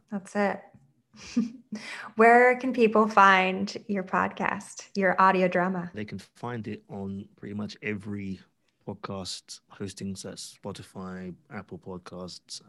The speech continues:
Speaker 2: Amazon Music, Google Podcasts. I have a website, hopefully, that I'm in the process of making as well, so it's also available on there, but I'll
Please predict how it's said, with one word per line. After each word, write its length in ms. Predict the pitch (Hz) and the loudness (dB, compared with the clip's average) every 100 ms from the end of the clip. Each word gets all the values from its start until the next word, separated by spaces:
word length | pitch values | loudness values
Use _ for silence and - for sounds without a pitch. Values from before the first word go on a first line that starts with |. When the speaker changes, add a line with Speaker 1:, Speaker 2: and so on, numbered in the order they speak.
| _ - | _ -14
Speaker 2:
Amazon 400 | 98 95 95 90 | -10 -10 -10 -10
Music, 420 | 90 90 85 69 | -8 -8 -10 -14
Google 280 | - 90 90 | -12 -12 -12
Podcasts. 920 | - 90 - 92 90 - - - - _ | -16 -18 -14 -14 -14 -16 -20 -20 -20 _
I 80 | 95 | -16
have 120 | 95 | -12
a 40 | |
website, 400 | 90 98 - 98 | -10 -10 -12 -16
hopefully, 380 | 90 98 - 95 | -14 -14 -14 -14
that 80 | 87 | -12
I'm 140 | 90 | -10
in 80 | 90 | -10
the 40 | 87 | -12
process 300 | - 90 - | -14 -16 -12
of 80 | |
making 300 | 90 90 - | -10 -10 -12
as 100 | 80 | -18
well, 160 | 92 90 | -14 -14
so 160 | 90 90 | -14 -14
it's 140 | 87 | -14
also 220 | 92 92 | -14 -14
available 420 | 92 95 87 92 | -16 -14 -14 -14
on 180 | 85 85 87 | -14 -14 -12
there, 280 | 95 98 95 _ _ | -12 -12 -14 _ _
but 120 | - - | -20 -18
I'll 300 | 95 90 | -14 -14